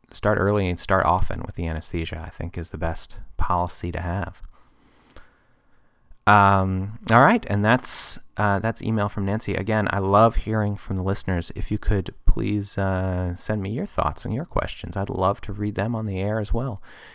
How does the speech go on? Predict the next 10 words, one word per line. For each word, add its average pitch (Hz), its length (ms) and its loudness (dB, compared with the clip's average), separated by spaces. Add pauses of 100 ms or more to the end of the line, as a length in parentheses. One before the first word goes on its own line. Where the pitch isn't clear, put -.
(120)
It's - 220 -6
dashing 104 560 2
M 127 180 0
D 101 340 -2
at - 140 -8
yahoo 87 420 -4
dot 101 200 -2
com. 123 320 -8 (1120)
Um, 110 640 6 (180)
now 135 340 8